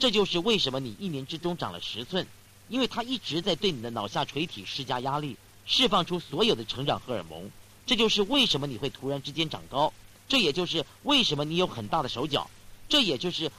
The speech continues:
为什么你体型这么大的原因了。”他说，“但是这个肿瘤又自己梗塞了。”多么恐怖的字眼啊，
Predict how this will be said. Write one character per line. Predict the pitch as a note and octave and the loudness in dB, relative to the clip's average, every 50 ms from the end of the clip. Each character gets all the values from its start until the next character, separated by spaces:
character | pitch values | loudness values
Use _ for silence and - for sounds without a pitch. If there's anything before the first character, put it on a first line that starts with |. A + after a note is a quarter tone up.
| - - | -6 0
为 | B3+ D4 C4+ G3+ | 2 4 4 4
什 | - D#3+ | 2 0
么 | D3 D#3+ | 0 -2
你 | E3 F#3+ | -2 -4
体 | F3+ - - B2 G2+ | -6 -6 -8 -8 -8
型 | - - C3+ | -8 -10 -6
这 | C#3 - - | -2 -2 -2
么 | C3 | 0
大 | A#2 C3+ B2 F#2 | 0 0 -2 -2
的 | F#2+ | -4
原 | F2 F2+ F#2+ G2+ | -8 -8 -8 -8
因 | A2+ B2 A#2+ | -8 -6 -6
了。” | G#2+ - - - - - - - - - - | -6 -6 -8 -12 -16 -18 -20 -20 -20 -20 -6
他 | - F#3+ | -4 -4
说 | F3+ - G3 G3+ G3 - - - - - - - - - - - | 0 2 0 0 0 -2 -10 -20 -20 -20 -20 -20 -20 -20 -2 2
，“但 | D4 C#4+ - | 2 4 4
是 | - B3+ G#3 - - | 4 2 2 0 -2
这 | - C4+ | 0 0
个 | B3+ | 0
肿 | A#3 - D#3+ A#2+ A2 | 2 2 0 0 0
瘤 | A#2+ C3+ F#3 | 0 0 2
又 | A#3 A3 G3+ | 4 2 2
自 | - A#3 | 0 -2
己 | E3+ F3 F#3+ | -2 -2 -2
梗 | - - F3 - - | -2 -2 -6 -4 0
塞 | G#3+ A3 F#3 | 2 4 4
了。” | C3+ G#2+ - - - - - - - - - - | 4 2 -4 -10 -20 -20 -20 -20 -20 -20 -6 0
多 | G3+ G#3+ C4+ | 4 6 6
么 | D4+ D4 | 6 6
恐 | - D3 D3 C3+ | 4 2 -2 -2
怖 | D3 E3+ D3 | -2 -2 -2
的 | C3+ | -2
字 | - - D#3+ C3+ | -6 -6 -6 -6
眼 | G#2+ F#2 D#2+ D2 | -6 -6 -6 -8
啊， | D#2+ - | -10 -10